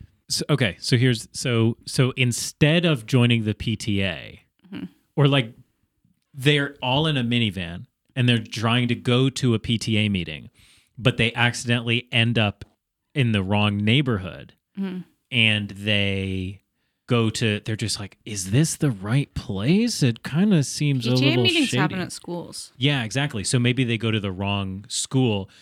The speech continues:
Speaker 2: The
Speaker 1: and
Speaker 2: school that their children go to.
Speaker 1: Maybe they're in an Uber. I don't know. Maybe it's a P T A meeting, and we can come up with a reason why it's, like, sup-, it's not at the school or something like that.
Speaker 2: Okay.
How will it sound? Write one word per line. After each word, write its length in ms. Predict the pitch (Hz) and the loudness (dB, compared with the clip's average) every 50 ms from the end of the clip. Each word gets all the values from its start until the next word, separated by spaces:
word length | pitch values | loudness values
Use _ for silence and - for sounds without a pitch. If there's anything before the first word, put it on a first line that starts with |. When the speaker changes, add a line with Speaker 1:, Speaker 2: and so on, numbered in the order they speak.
| _ _ _ _ _ _ _ _ | _ _ _ _ _ _ _ _
Speaker 2:
The 100 | - - | -4 0
Speaker 1:
and 260 | 117 - 208 208 196 196 | 2 2 2 2 0 -2
Speaker 2:
school 140 | 196 196 190 | -2 -2 -2
that 180 | 196 190 185 | -4 -6 -6
their 120 | - 180 175 | -8 -10 -8
children 560 | 180 - - 185 180 180 - 190 190 180 175 | -8 -8 -8 -6 -6 -6 -6 -6 -6 -6 -6
go 220 | 170 170 170 175 | -6 -6 -6 -8
to. 560 | 175 - - - 190 190 196 202 208 214 202 - _ _ _ _ | -8 -10 -10 -12 -10 -8 -8 -8 -8 -8 -10 -12 _ _ _ _
Speaker 1:
Maybe 180 | 143 127 131 135 | -4 -4 -2 -2
they're 120 | 135 139 143 | -2 -4 -2
in 80 | 131 | -2
an 80 | 127 127 | -4 -4
Uber. 360 | 120 135 131 120 101 90 - - | -4 -6 -8 -8 -10 -12 -12 -8
I 80 | - 143 | -4 -2
don't 140 | 165 175 147 | -2 0 0
know. 300 | 117 110 117 139 160 - _ _ _ _ _ _ _ _ _ - | -2 -2 -4 -6 -8 -10 _ _ _ _ _ _ _ _ _ -2
Maybe 220 | 139 156 156 196 185 | 0 0 0 0 -2
it's 100 | 190 175 | -4 -6
a 60 | 151 | -6
P 160 | - 185 175 | -4 -2 -2
T 200 | - - 170 160 | 0 0 0 0
A 40 | 151 | 0
meeting, 300 | 147 143 139 135 135 131 | 2 0 0 2 0 0
and 200 | 131 131 113 - - - - - _ _ - - 139 | 0 -2 -4 -8 -12 -20 -20 -20 _ _ -20 -6 -2
we 100 | 151 202 | -2 0
can 220 | - - 240 - 147 | 2 2 0 0 0
come 260 | - - 165 202 240 262 | 0 0 2 2 2 2
up 160 | - - - | 0 2 2
with 180 | 175 160 - 156 | 2 2 2 0
a 80 | 135 | -2
reason 420 | 117 123 139 175 175 143 139 127 120 | 0 2 2 2 4 2 2 2 2
why 180 | 113 117 120 | 2 2 2
it's, 160 | 120 120 - 135 | 2 0 -2 -4
like, 200 | 123 - - _ _ - | -6 -6 -8 _ _ -10
sup-, 340 | - - 139 - _ - - | -6 -4 -4 -4 _ -8 -6
it's 220 | - 139 123 - 120 | -4 -4 -4 -4 -4
not 300 | 120 107 110 107 110 110 | -4 -2 0 0 2 0
at 160 | 113 107 - | 0 -2 -4
the 80 | - 90 | -6 -8
school 640 | - - - 107 98 110 92 - 80 - - - _ _ _ _ _ _ - | -8 -6 -6 -4 -4 -4 -6 -8 -12 -16 -20 -20 _ _ _ _ _ _ -6
or 100 | 117 107 | -4 -2
something 300 | - 120 101 87 92 85 | -2 -2 -2 -4 -6 -10
like 220 | 78 71 65 - | -12 -12 -14 -14
that. 240 | - 69 69 65 - - | -16 -16 -16 -16 -16 -12
Speaker 2:
Okay. 320 | - 196 185 185 180 175 | -8 -8 -6 -6 -8 -10